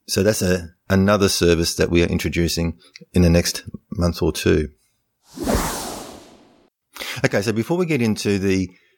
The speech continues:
client retention strategies, we'll just run over some of the figures that we got from my Client Appreciation Week and the associated gift certificate program that I put out in that first month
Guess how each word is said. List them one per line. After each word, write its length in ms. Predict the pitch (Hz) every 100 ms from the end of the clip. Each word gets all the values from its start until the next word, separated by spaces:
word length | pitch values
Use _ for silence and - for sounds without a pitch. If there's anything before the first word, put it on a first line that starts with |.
| _
client 360 | - 107 107 104
retention 480 | 98 - 117 - 117
strategies, 400 | 98 90 92 85
we'll 100 | 110
just 220 | 170 -
run 140 | 147
over 200 | 120 101
some 200 | 98 139
of 60 | 139
the 60 | 117
figures 440 | 98 90 92 - - -
that 180 | 104 101
we 80 | 101
got 320 | 87 95 -
from 420 | - 98 95 98 -
my 320 | 95 92 90
Client 340 | - 104 95
Appreciation 800 | 87 - 104 - 101 113 - 110
Week 240 | 90 92 -
and 180 | 107 107
the 160 | 107 104
associated 920 | 98 - 127 127 120 104 98 95 92 - - _ -
gift 260 | 110 127 -
certificate 840 | - 113 - - 101 101 - _
program 440 | - 92 87 90 90
that 80 | 87
I 40 |
put 260 | 85 101 92
out 240 | 90 90
in 120 | 95
that 180 | 90 90
first 400 | - 101 101 -
month 320 | 95 90 -